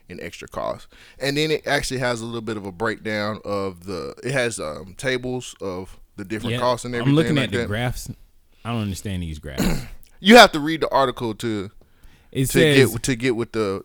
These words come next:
Speaker 1: to, to get to, to understand what the graphs are.
Speaker 2: All right, can I explain this one?
Speaker 1: Wh-, which
Speaker 2: One of
Speaker 1: one?
Speaker 2: them has the total, the number of times, and then the incidents.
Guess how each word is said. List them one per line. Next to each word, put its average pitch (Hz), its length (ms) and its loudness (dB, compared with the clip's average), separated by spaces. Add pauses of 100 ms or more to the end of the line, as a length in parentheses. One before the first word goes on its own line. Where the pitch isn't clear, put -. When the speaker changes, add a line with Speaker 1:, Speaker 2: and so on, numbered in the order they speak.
Speaker 1:
to, 110 320 -2 (200)
to 123 140 -6
get 110 320 -6
to, 98 280 -4 (160)
to - 140 -4
understand 120 420 -2
what 98 120 -8
the 95 60 -10
graphs 92 360 -2
are. 87 280 -12
Speaker 2:
All 95 120 -8
right, 85 180 -10
can 123 160 -4
I 123 120 0
explain 131 360 -4
this 135 160 -4
one? 143 240 -6 (540)
Speaker 1:
Wh-, - 20 -16
which 120 140 -8
Speaker 2:
One 131 240 2
of 139 60 2
Speaker 1:
one? 131 80 2
Speaker 2:
them 120 60 0
has 117 320 0
the 95 140 -10
total, 147 520 0 (360)
the 98 80 -2
number 139 340 2
of 113 120 -2
times, 98 520 -4 (120)
and 92 120 -6
then 95 200 -2
the 90 80 -6
incidents. 78 720 -8